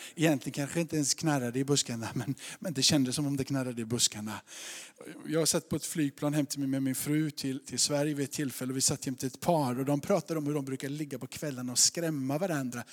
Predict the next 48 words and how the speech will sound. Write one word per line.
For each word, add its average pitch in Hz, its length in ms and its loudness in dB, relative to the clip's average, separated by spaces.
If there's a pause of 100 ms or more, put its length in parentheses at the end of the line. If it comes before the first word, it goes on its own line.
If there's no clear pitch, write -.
(120)
"Hörde 151 320 0
du 170 80 0
hur 196 80 0
det 185 60 0
knarrade?" 143 560 0 (400)
Och 127 60 -12
den 131 160 0
andra 127 220 0
sa, 113 200 -4
"Nej, 113 220 -6
det 139 60 -6
hörde 190 280 -2
jag 170 80 0
inte, 135 140 -8
men 113 120 -10 (200)
det - 60 -18
knarrade, 139 580 0
jag 135 120 2
lovar 123 400 0
dig 202 180 0
att 156 80 -2
det 147 60 -2
knarrade." 123 520 -2 (360)
Till 170 140 -2
slut 180 180 4
hade 185 100 2
de 175 40 2
skrämt 180 340 2
upp 160 220 0
varandra 160 260 2
så 147 200 2
mycket 147 400 2
så 143 100 0
att 131 80 -8
de 135 100 -4
var 131 80 -4
tvungna 190 520 6 (380)
att, 160 320 2 (100)
att 147 180 0
gå 143 80 2
upp 139 100 0
och 139 60 -8
tända 156 520 8
och 135 140 2
gå 127 100 2
runt 151 300 6
och 139 60 -4
kolla, 139 460 6